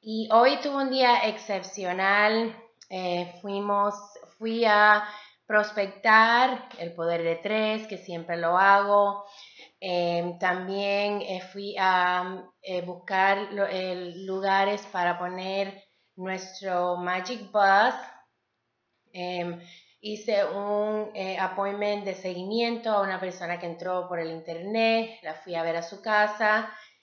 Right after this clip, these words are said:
em, a explicarle el paquete que le, que le llegó. Y también a otra representante que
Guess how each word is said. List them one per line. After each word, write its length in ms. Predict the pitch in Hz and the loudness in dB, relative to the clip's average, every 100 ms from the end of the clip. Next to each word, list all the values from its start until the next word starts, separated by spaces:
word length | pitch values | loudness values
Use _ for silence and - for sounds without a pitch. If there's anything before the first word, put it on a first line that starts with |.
| _ _ - | _ _ -10
em, 480 | 180 175 175 175 170 | -6 -4 -2 -2 -4
a 60 | |
explicarle 520 | 175 180 175 180 180 185 | -6 -8 -8 -6 -4 -6
el 120 | 175 | -6
paquete 440 | 170 180 175 185 | -6 -6 -8 -8
que 100 | 190 | -6
le, 340 | 185 180 180 - | -6 -6 -10 -12
que 180 | 180 | -10
le 140 | 180 196 | -8 -4
llegó. 840 | 226 214 196 190 190 208 - - - | -4 -2 -2 -2 0 -2 -6 -20 -14
Y 420 | 190 190 196 202 | -8 -6 -6 -4
también 480 | 202 202 208 220 240 | -4 -2 -2 -2 0
a 240 | 233 214 202 | 0 2 0
otra 320 | 208 220 208 | 0 0 2
representante 880 | 208 196 196 196 226 240 240 247 240 | 0 -4 -6 -4 0 0 0 -4 -6
que 400 | 214 196 196 | -4 -4 -6